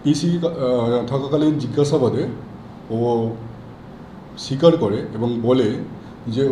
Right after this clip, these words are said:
ও কিছু, আহ, চুরি বা এই জাতীয় অ্যাক্টিভিটির সাথে ও জড়িত আছে। তো ওর বাড়িতে যখন আমরা, আমাদের টিম, শাসন থানার টিম ওর বাড়িতে যখন, আহ,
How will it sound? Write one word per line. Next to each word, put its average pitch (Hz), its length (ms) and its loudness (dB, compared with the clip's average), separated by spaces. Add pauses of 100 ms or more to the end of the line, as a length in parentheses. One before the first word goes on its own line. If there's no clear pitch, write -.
(140)
ও 151 400 2
কিছু, 147 300 2
আহ, 120 440 0 (400)
চুরি 175 500 2
বা 151 160 6
এই 147 100 6
জাতীয় 151 340 2
অ্যাক্টিভিটির 143 680 0
সাথে 135 260 -2 (100)
ও 127 80 -2
জড়িত 120 340 0
আছে। 131 360 0 (720)
তো 113 380 -2
ওর 139 120 2
বাড়িতে 135 420 4
যখন 147 320 4
আমরা, 139 240 6 (320)
আমাদের 123 260 4 (100)
টিম, 147 340 6 (420)
শাসন 123 320 0
থানার 131 180 0 (100)
টিম 143 180 4
ওর 131 100 2
বাড়িতে 120 360 2
যখন, 135 440 2 (520)
আহ, 110 280 -2